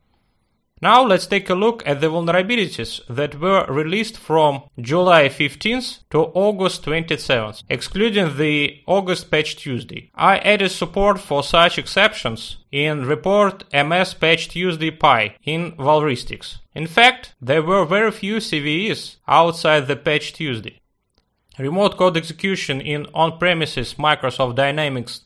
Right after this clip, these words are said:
three hundred sixty-five for finance and operations. Quote, "An authenticated attacker with privileges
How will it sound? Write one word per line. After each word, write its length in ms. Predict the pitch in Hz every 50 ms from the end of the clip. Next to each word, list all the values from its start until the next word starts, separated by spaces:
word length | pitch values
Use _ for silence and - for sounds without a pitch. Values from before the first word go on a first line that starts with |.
| _ -
three 200 | 143 151 160 -
hundred 440 | - 160 156 151 139 131 131 127
sixty-five 760 | 131 - 135 120 - - - 151 - - - 165 185 233 240 -
for 340 | - - 156 151 147 135
finance 640 | - - - 175 185 190 190 180 180 170 156 - -
and 260 | - 143 139 135 127
operations. 720 | - 135 - 151 160 160 139 120 - - 123 110 - - -
Quote, 420 | _ - 147 135 117 113 110 - - -
"An 320 | - 143 165 175 175 - - - 170
authenticated 1000 | 185 196 185 - - 170 165 170 180 175 - 220 214 196 - - 113 - - - -
attacker 520 | 175 220 - 214 - - - 113 110 - _ -
with 400 | 123 123 156 151 143 - - _
privileges 720 | - 185 220 247 214 170 131 113 - - 120 110 - -